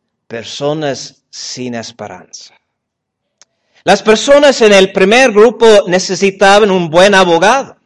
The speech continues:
para abogar, para discutir su caso ante el jurado. Ellos no tenían necesidad de perdón, porque según ellos eran inocentes. No habían sido declarados ellos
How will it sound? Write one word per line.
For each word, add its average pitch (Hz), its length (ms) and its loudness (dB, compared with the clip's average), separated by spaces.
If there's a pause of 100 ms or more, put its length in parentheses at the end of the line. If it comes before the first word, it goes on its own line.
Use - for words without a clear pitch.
(240)
para 156 280 0
abogar, 170 580 2
para 170 300 2 (180)
discutir 180 800 0
su 170 220 -10
caso 196 540 -2
ante 175 380 -2
el 156 120 -6
jurado. 143 600 -6 (580)
Ellos 247 440 0
no 254 260 2
tenían 247 480 2
necesidad 190 800 0
de 185 420 0
perdón, 208 760 0
porque 175 680 0
según 262 400 0
ellos 247 460 2
eran 208 280 0
inocentes. - 1200 -6 (480)
No 160 120 -2
habían 233 720 4
sido 233 560 0
declarados 196 1040 2
ellos 196 840 0